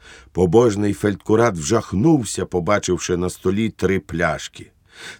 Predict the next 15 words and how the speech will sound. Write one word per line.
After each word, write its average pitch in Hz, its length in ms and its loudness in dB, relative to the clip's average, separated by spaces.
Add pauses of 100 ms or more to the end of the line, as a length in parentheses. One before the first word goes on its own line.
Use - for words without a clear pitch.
«Це 107 160 0
легеньке 113 600 2
церковне 113 680 2
вино, 110 400 0
колего», — 101 500 -2
сказав 87 460 -6
Кац. - 480 -8 (180)
«Рислінг 104 760 -2
дуже 95 400 -4
доброї 113 520 -2
марки, 98 540 -4 (260)
смаком 110 560 0
нагадує 101 540 0
мозельське». 90 840 -4 (460)
«Я 87 320 -2